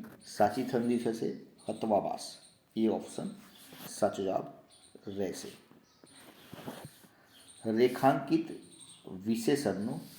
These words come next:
પ્રકાર જણાવો. દોરિયાની કુણી લીલી ધ્રો પર ઉપર દેહ ઢાળીને બેઠો. લીલી.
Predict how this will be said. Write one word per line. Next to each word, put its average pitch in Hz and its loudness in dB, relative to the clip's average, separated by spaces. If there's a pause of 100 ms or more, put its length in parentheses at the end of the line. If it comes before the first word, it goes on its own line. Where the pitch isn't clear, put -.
પ્રકાર 117 8
જણાવો. 90 0 (1040)
દોરિયાની 127 6
કુણી 123 0
લીલી 110 4
ધ્રો 107 6
પર 107 0 (440)
ઉપર 127 2
દેહ 104 2
ઢાળીને 101 2
બેઠો. - -2 (160)
લીલી. 107 2